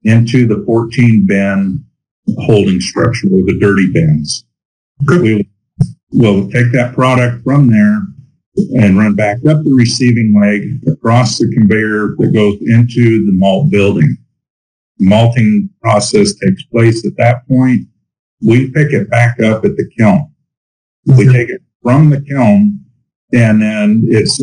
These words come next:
Speaker 1: it's already cooling down. It's pretty cool. We'll take it back across, run it through our, uh, Clipper declumers, and then we run it through a Kais aspirator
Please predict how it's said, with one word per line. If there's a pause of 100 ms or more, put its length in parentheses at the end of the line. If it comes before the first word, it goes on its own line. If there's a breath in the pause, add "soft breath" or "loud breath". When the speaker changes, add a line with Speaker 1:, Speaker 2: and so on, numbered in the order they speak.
Speaker 1:
it's
already
cooling
down.
It's
pretty
cool. (240)
We'll
take
it
back
across, (140)
run
it
through
our, (300)
uh,
Clipper
declumers, (1080)
and
then
we
run
it
through
a
Kais
aspirator